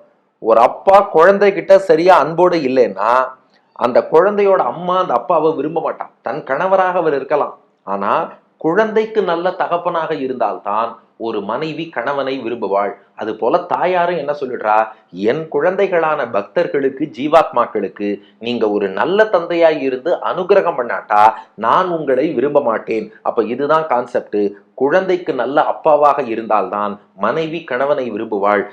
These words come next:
நமக்கு நல்ல தந்தையாக இருந்தால்தான் பிராட்டி பெருமாளை விரும்புவாள். அதனால தாயார் என்ன பண்றா,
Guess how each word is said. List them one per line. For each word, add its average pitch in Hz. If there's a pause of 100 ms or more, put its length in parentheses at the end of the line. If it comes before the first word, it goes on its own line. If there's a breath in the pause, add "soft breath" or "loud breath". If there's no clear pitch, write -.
(120)
நமக்கு 160
நல்ல 185 (100)
தந்தையாக 151
இருந்தால்தான் 113 (280 soft breath)
பிராட்டி 160
பெருமாளை 143
விரும்புவாள். 107 (300 loud breath)
அதனால 110
தாயார் 151
என்ன 117
பண்றா, 104